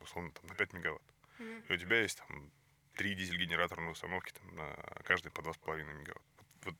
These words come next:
Speaker 1: у тебя цод должен ра-, проработать двенадцать часов в ходе сертификации,
Speaker 2: Мгм.
Speaker 1: э, на мощности, подаваемой от дизеля. Им всё равно на город. То есть вот то, что идёт с города, их не интересует. Их интересует именно то,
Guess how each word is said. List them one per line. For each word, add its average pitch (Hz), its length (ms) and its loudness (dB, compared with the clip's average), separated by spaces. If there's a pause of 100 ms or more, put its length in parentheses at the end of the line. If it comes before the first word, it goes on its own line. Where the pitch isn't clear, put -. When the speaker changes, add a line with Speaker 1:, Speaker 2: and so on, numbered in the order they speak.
(480)
Speaker 1:
у 101 80 -4
тебя 95 240 4
цод 139 260 4
должен 87 300 0
ра-, 90 100 -2
проработать 95 580 -2 (280)
двенадцать 98 420 0
часов - 360 4 (720)
в - 40 -16
ходе 104 160 2
сертификации, - 600 2 (460)
Speaker 2:
Мгм. 214 300 -10 (580)
Speaker 1:
э, 82 1160 2 (480)
на 98 160 2
мощности, 127 420 4
подаваемой 92 480 6
от 95 60 -6
дизеля. 85 260 -10 (160)
Им 107 80 0
всё - 160 4
равно 104 140 6
на 95 80 8
город. 98 320 0 (800)
То - 80 -2
есть - 100 0
вот 92 120 0
то, 107 80 6
что - 180 2
идёт 90 120 2
с - 40 -10
города, 131 280 6
их 101 140 -2
не 90 60 -4
интересует. - 420 -8 (200)
Их - 140 -6
интересует 101 560 2
именно 95 220 -2
то, 151 300 4